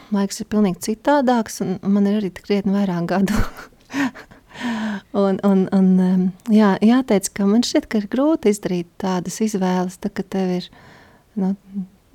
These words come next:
četrdesmit vai vairāk. <laughs> Man šķiet, tas ir grūti. Kaut kas piestāv tam jaunības maksimālismam un tādam,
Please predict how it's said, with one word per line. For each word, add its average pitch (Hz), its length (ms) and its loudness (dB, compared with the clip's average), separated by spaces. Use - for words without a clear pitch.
četrdesmit 185 800 -2
vai 175 120 -2
vairāk. 185 680 -4
<laughs> 185 140 0
Man 196 280 4
šķiet, 220 280 0
tas 240 160 -2
ir 196 140 2
grūti. 180 500 0
Kaut 220 220 0
kas 285 140 -2
piestāv 185 540 0
tam 185 300 2
jaunības 196 760 4
maksimālismam 208 920 2
un 196 100 0
tādam, 190 340 0